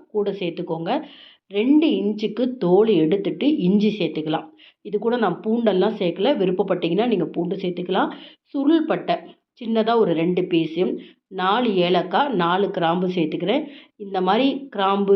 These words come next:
ஏலக்காய்லாம் வேண்டாம் அப்படின்னா நீங்க தாராளமா ஸ்கிப் பண்ணிக்கலாம்.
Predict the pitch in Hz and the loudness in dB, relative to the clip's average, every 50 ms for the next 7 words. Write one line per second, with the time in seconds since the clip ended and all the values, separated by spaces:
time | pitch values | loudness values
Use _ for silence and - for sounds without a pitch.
0 | 202 196 185 180 190 202 190 180 170 165 175 196 220 190 170 165 175 196 220 214 | 6 6 4 4 2 2 0 0 0 0 2 0 0 0 0 0 2 2 2 2
1 | 208 190 175 160 156 156 160 160 208 285 285 240 202 165 151 156 165 160 156 160 | 2 2 0 0 -2 -4 -4 -2 -2 0 0 0 0 -2 -2 -2 -2 -2 -2 -2
2 | 160 175 196 196 - - 190 180 - - 180 180 175 160 - 160 160 190 254 | -2 -4 -4 -6 -10 -12 -12 -12 -10 -8 -6 -6 -6 -6 -6 -4 -4 -2 -4